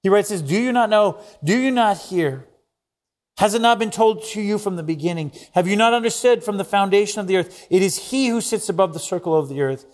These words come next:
and its inhabitants are like grasshoppers." The world and the universe, it dwarfs us.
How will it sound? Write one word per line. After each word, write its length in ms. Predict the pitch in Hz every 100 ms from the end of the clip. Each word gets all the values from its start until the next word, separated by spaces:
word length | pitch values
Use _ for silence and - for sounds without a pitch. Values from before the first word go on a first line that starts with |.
| _ _
and 120 | 143 160
its 100 | 175
inhabitants 800 | 147 - 196 185 - 135 117 - _ _ _ -
are 80 | 117
like 200 | 120 92
grasshoppers." 1040 | 131 143 135 - 107 98 90 92 - - _ _ _ _ _ _ _ _
The 80 | 127
world 440 | 143 202 233 233
and 120 | 175
the 40 | 156
universe, 440 | 190 208 208 208 - - -
it 200 | 196 147
dwarfs 600 | 127 160 208 208 208 -
us. 460 | - - - -